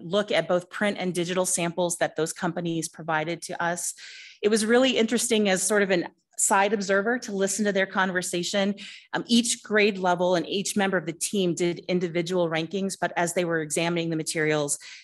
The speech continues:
they were certainly allowed and encouraged to converse with one another.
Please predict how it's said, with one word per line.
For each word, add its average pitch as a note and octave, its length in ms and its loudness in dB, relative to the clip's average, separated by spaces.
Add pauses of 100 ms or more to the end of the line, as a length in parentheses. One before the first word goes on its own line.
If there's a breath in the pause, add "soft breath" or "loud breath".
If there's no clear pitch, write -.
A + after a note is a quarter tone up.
(120 loud breath)
they F3 120 4
were E3 220 0
certainly E3 800 -4
allowed D#3+ 280 2
and D3+ 120 -2
encouraged D#3 460 -2
to E3+ 60 -8
converse D3+ 440 -4
with D3+ 160 -6
one D#3 140 -2
another. D3 400 0